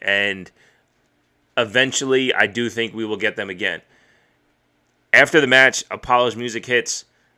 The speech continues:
Big E gets snuck, and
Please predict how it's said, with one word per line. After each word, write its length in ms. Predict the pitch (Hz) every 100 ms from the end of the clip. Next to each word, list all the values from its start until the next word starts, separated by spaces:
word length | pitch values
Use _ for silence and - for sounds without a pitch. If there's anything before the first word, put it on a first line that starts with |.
| _ _
Big 160 | 104 123
E 120 | 131
gets 200 | 120 120
snuck, 500 | - 135 120 110 - _ _ _ _ _ _
and 460 | 110 113 110 104